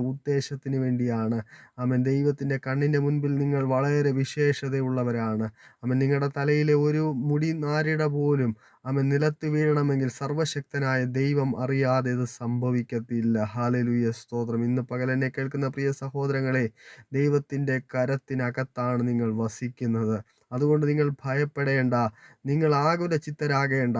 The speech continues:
ഹല്ലേലൂയ, സ്തോത്രം. ദൈവം നിങ്ങൾക്ക് വേണ്ടി സകലം അതതിൻ്റെ സമയത്ത് ദൈവം നിങ്ങളുടെ കരങ്ങളിൽ എത്തിപ്പാൻ ദൈവം വിശ്വസ്തനാണ്. ഹല്ലേലൂയ, സ്തോത്രം. എന്നെ കേൾക്കുന്ന പ്രിയ സഹോദരങ്ങളെ, നിങ്ങൾ ഏറെ വിശേഷതയുള്ളവരാണ്. നിങ്ങൾ ഒരിക്കലും ഭാരപ്പെടേണ്ട,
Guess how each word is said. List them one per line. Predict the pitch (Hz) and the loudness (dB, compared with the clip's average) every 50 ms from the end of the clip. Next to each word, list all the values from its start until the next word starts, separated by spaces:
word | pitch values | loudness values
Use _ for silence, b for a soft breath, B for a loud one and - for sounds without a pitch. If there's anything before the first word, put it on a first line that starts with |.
| 110 98 | 0 -2
ഹല്ലേലൂയ, | 110 131 131 135 139 135 131 131 131 131 120 | 0 0 0 2 2 2 2 2 0 0 -2
സ്തോത്രം. | - - - 123 120 123 123 123 131 | -4 -8 -8 -6 -4 -2 -2 0 0
ദൈവം | 135 139 143 147 143 139 139 | 0 2 2 2 2 2 2
നിങ്ങൾക്ക് | 139 143 139 139 139 - 139 135 | 2 2 2 0 0 -2 -4 -2
വേണ്ടി | 135 135 135 131 127 127 120 117 - B B B B B - - | 0 2 2 2 4 4 2 2 0 B B B B B -12 -4
സകലം | - 131 135 139 147 147 147 147 143 131 135 101 101 127 | -2 0 2 2 4 4 4 4 4 2 -2 -4 -2 0
അതതിൻ്റെ | 135 143 147 143 151 151 147 139 135 - | 0 2 2 2 2 2 2 0 -2 -4
സമയത്ത് | - 143 139 147 151 151 147 139 - - 135 123 117 110 B B B B B - | -4 -2 0 2 4 4 2 2 0 -2 -2 -2 -2 -4 B B B B B -2
ദൈവം | 135 143 151 151 151 151 | 0 2 4 4 4 4
നിങ്ങളുടെ | 151 151 151 147 147 143 147 - | 4 2 2 2 0 0 -2 -2
കരങ്ങളിൽ | 143 143 151 151 156 151 151 151 147 147 | -2 0 2 4 4 4 4 4 4 2
എത്തിപ്പാൻ | 143 - 170 160 151 - 147 147 147 147 | 0 0 -6 -8 -6 -4 -2 0 0 2
ദൈവം | 143 143 143 143 143 139 | 2 2 0 0 0 0
വിശ്വസ്തനാണ്. | 139 139 - - 147 139 135 - - - 135 127 127 120 117 117 113 113 110 101 | -2 -4 -4 -6 -6 -6 -6 -6 -6 -2 0 2 2 2 2 2 2 2 0 0
ഹല്ലേലൂയ, | - 127 123 127 127 123 123 123 120 120 113 107 | -2 -2 -2 0 0 2 2 2 2 2 0 -2
സ്തോത്രം. | - - 123 117 117 123 123 | -4 -10 -10 -6 -4 -4 -2
എന്നെ | 123 135 135 131 | 0 -2 -2 -2
കേൾക്കുന്ന | - 135 131 143 139 135 131 | -4 -6 -4 -2 -4 -4 -2
പ്രിയ | 139 139 139 139 - | -2 -2 -2 -2 -4
സഹോദരങ്ങളെ, | 143 131 - 143 139 139 135 135 135 135 131 123 123 120 - B B B B B B - 139 | -8 -10 -8 -6 -4 -4 -2 -2 0 0 2 2 0 0 -2 B B B B B B -2 0
നിങ്ങൾ | 139 147 143 135 135 139 | 2 2 2 2 4 4
ഏറെ | 143 147 147 139 135 139 131 131 | 4 4 4 4 2 0 -2 -2
വിശേഷതയുള്ളവരാണ്. | 135 127 - - 139 135 135 - - 135 123 131 127 123 123 123 120 117 113 110 110 107 104 104 110 113 | -2 -4 -4 -4 -4 -4 -4 -4 -6 -6 -4 -4 -2 -2 0 0 0 0 0 0 0 0 0 0 0 0
നിങ്ങൾ | 120 127 131 127 | 0 0 0 0
ഒരിക്കലും | 131 131 - 143 139 135 135 - | -2 -2 -2 -2 -2 -2 -2 -2
ഭാരപ്പെടേണ്ട, | - 131 135 139 143 143 - 135 135 131 131 131 131 | -4 -4 -2 -2 -2 -4 -4 -4 -2 0 0 0 2